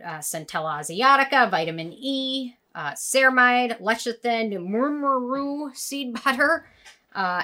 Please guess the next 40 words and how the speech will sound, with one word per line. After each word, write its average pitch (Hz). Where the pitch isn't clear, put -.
and 233
no 214
fragrance, 392
and 247
it's 247
really 247
nice, 247
really 196
hydrating, 202
but 180
not 185
greasy 170
feeling. 151
So 160
this 170
one, 165
I'll 160
definitely 160
do 156
a 151
full 220
review 165
of 160
it, 160
but 160
twenty 277
dollars, 208
and 180
other 262
products 220
from 185
this 170
brand, 165
too, 175
are 151
also 156
super 151
affordable. 208
And 196
another 320